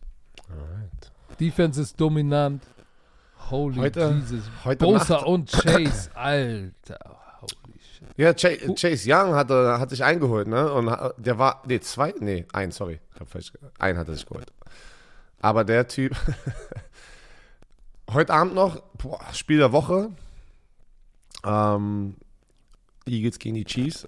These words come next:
Speaker 1: Ich hab auf die Eagles getippt.
Speaker 2: Oh,
Speaker 1: Hast du auf
Speaker 2: geil.
Speaker 1: die Eagles oder Chiefs getippt?
Speaker 2: Ich hab auf die Chiefs getippt.
Speaker 1: Okay.
Speaker 2: Das ist ein Spiel, wo ich
Speaker 1: Geiles
Speaker 2: sag,
Speaker 1: Spiel,
Speaker 2: vielleicht,
Speaker 1: Mann.
Speaker 2: wenn ich nicht schlafen kann, guck ich das. Aber ich werd sicherlich schlafen können, hoffentlich. Ähm,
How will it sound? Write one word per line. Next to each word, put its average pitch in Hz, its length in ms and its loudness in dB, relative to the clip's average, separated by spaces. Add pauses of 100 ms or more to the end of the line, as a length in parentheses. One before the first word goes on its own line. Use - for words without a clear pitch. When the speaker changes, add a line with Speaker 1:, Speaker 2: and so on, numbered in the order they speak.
(120)
Speaker 1:
Ich - 220 -6
hab 127 140 -2
auf 110 100 -4
die - 140 -8
Eagles 123 240 -4
getippt. 139 160 2
Speaker 2:
Oh, 143 120 6
Speaker 1:
Hast 143 80 4
du 139 40 2
auf 135 80 0
Speaker 2:
geil. 143 80 0
Speaker 1:
die 147 80 2
Eagles 131 160 0
oder 135 120 4
Chiefs 120 220 -4
getippt? 95 300 -6
Speaker 2:
Ich 185 120 2
hab 226 120 4
auf 233 140 4
die 214 120 -2
Chiefs 233 320 -2
getippt. 220 460 2
Speaker 1:
Okay. 185 80 -12
Speaker 2:
Das 185 200 -4
ist 233 200 -10
ein 208 180 -8
Spiel, 214 320 -6
wo 190 140 2
ich 180 60 2
Speaker 1:
Geiles 196 140 0
Speaker 2:
sag, 160 60 2
Speaker 1:
Spiel, 185 140 -2
Speaker 2:
vielleicht, 170 160 2
Speaker 1:
Mann. 175 60 2
Speaker 2:
wenn 175 60 0
ich 160 60 -2
nicht 165 140 -4
schlafen 175 340 -6
kann, 165 260 -8 (320)
guck 190 200 0
ich 185 100 0
das. 175 220 0
Aber 185 140 -2
ich - 100 -4
werd 220 160 2
sicherlich 165 340 2
schlafen 156 360 -2
können, 147 260 -4 (280)
hoffentlich. 139 460 0 (500)
Ähm, 131 600 0